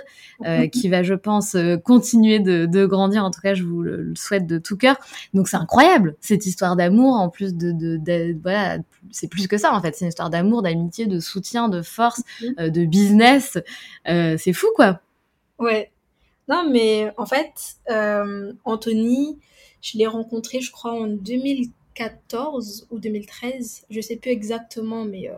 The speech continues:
Speaker 2: ça fait un moment. Et on a été amis avant tout. Donc, euh, c'était mon meilleur ami et c'était aussi le meilleur ami de mon frère.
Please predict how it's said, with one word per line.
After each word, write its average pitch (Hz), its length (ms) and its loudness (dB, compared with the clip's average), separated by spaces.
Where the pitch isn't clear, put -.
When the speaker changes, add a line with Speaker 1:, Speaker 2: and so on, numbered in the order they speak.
Speaker 2:
ça - 200 -20
fait - 160 -16
un 208 80 -10
moment. 214 400 -8
Et 247 60 0
on 233 160 2
a 226 60 2
été 233 420 -4
amis 240 380 2
avant 220 300 -2
tout. 220 260 -12
Donc, 214 300 -4
euh, 214 600 -4
c'était 220 320 -2
mon 240 180 2
meilleur 269 260 4
ami 233 440 0
et 226 80 -2
c'était 226 240 -6
aussi 262 320 0
le 233 240 0
meilleur 226 280 4
ami 226 240 0
de 220 60 2
mon 202 140 -2
frère. 190 260 -14